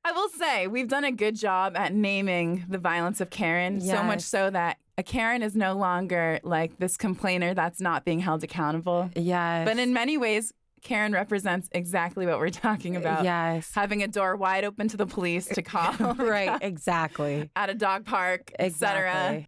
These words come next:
Speaker 1: At a Victoria's Secret. I'm naming real cases here. So
Speaker 2: Yes.
Speaker 1: don't be a Karen. I'm not saying I'm perfect, but, like, on the spectrum of Karen
Speaker 2: No,
Speaker 1: to Kohar.
Speaker 2: first off, absolutely be a Kohar.
Speaker 1: Thank you.
Speaker 2: Yes,
Speaker 1: <laughs>
Speaker 2: I one hundred percent support that.
Speaker 1: Period. All right,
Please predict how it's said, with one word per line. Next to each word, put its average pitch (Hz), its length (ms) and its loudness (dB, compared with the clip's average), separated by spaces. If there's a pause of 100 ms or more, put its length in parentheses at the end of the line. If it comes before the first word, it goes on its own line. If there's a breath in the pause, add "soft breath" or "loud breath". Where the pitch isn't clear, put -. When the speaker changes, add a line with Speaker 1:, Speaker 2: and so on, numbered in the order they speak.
Speaker 1:
At 185 160 0
a 190 240 2
Victoria's 196 520 0
Secret. 196 460 0
I'm 285 160 2
naming 190 260 0
real 170 160 2
cases 170 420 -2
here. 156 260 0
So 214 180 -2
Speaker 2:
Yes. 160 400 0
Speaker 1:
don't 220 240 0
be 254 100 0
a 233 60 0
Karen. 185 540 -2 (160)
I'm 285 100 -2
not 311 160 0
saying 262 180 0
I'm 214 120 0
perfect, 214 420 -2
but, 202 160 0
like, 202 400 -2
on 226 140 2
the 262 60 0
spectrum 240 440 -2
of 254 140 0
Karen 247 300 0
Speaker 2:
No, 202 120 2
Speaker 1:
to 170 80 0
Kohar. 202 120 -4 (140)
Speaker 2:
first 247 140 0
off, 180 320 0
absolutely 202 680 0
be 170 180 0
a 170 80 2
Kohar. 147 480 -2 (260)
Speaker 1:
Thank 170 280 -4
you. 165 320 -2
Speaker 2:
Yes, 165 400 0
Speaker 1:
<laughs> - 100 -4
Speaker 2:
I 175 200 0
one 175 220 0
hundred 160 320 0
percent 151 360 -4
support 147 340 -6
that. 123 240 -8 (640 loud breath)
Speaker 1:
Period. 311 760 0 (200)
All 247 100 0
right, 247 300 0